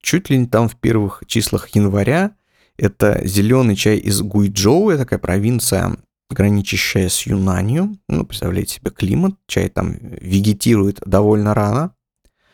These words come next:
Этот, значит, чай из уезда Пуань. Они делают несколько видов, э, чая, продвигают свои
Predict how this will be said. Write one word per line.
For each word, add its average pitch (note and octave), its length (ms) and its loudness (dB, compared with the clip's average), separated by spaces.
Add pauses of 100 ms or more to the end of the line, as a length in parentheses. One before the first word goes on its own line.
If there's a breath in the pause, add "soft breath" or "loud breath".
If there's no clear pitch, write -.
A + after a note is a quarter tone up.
(600)
Этот, - 480 0
значит, F#2+ 400 0
чай G2 200 2
из - 320 -4 (200)
уезда G2 600 2 (800)
Пуань. C#3 680 0 (840)
Они C#3+ 240 2
делают A2+ 320 2
несколько G2+ 400 0
видов, G2+ 300 0 (120)
э, - 380 -6
чая, G#3+ 300 0
продвигают D#3 600 0
свои B2+ 380 0